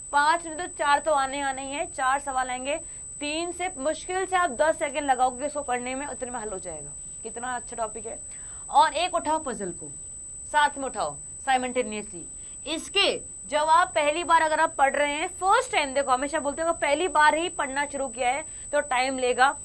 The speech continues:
इसे कम से कम पचास साठ सवाल लगाए, कम से कम फिफ्टी सिक्सटी क्वेश्चन लगाए।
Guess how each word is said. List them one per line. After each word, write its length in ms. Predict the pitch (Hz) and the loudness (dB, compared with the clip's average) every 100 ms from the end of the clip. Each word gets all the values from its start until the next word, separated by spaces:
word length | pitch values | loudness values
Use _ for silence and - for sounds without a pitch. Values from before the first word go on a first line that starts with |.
| - 240 | -10 -8
इसे 200 | 220 277 | -6 -2
कम 200 | 254 254 | -2 -2
से 140 | 262 | -4
कम 220 | 254 277 - - | -4 -4 -10 -6
पचास 460 | 262 262 277 277 277 | -6 2 4 6 4
साठ 280 | 247 233 - | 4 4 2
सवाल 300 | 214 196 180 | -2 -2 -2
लगाए, 320 | 156 - - - - | -8 -10 -12 -8 -2
कम 160 | 254 | -2
से 140 | - 208 | -2 -10
कम 240 | - 254 - - - - - - - - - - - - - - - | -12 -14 -14 -14 -14 -14 -14 -16 -16 -16 -14 -14 -12 -12 -12 -12 -10
फिफ्टी 340 | 254 - 330 | -10 -4 -4
सिक्सटी 260 | 311 - 320 | -4 -6 -6
क्वेश्चन 380 | 302 285 294 294 | -2 -2 -4 -6
लगाए। 320 | 277 302 349 | 2 2 2